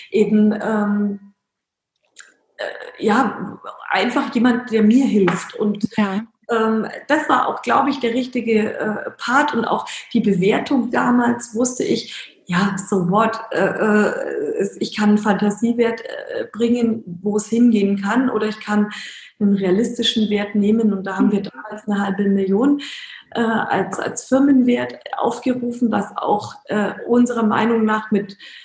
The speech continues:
Speaker 1: so viel Erfahrung und, und, und Leidenschaft, die wir reingesteckt haben, mit Sicherheit auch, äh, der Firmenwert war.
Speaker 2: Ja.
Speaker 1: Und,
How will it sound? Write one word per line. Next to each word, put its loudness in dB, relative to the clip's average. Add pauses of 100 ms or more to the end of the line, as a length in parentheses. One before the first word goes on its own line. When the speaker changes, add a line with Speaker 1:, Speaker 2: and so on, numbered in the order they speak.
(220)
Speaker 1:
so -4
viel 0
Erfahrung 2
und, -2 (240)
und, 2
und 0
Leidenschaft, -2
die 0
wir -2
reingesteckt -2
haben, 0
mit 2
Sicherheit -2
auch, -4 (440)
äh, -2 (120)
der -2
Firmenwert 2
war. -2 (280)
Speaker 2:
Ja. 2 (500)
Speaker 1:
Und, 0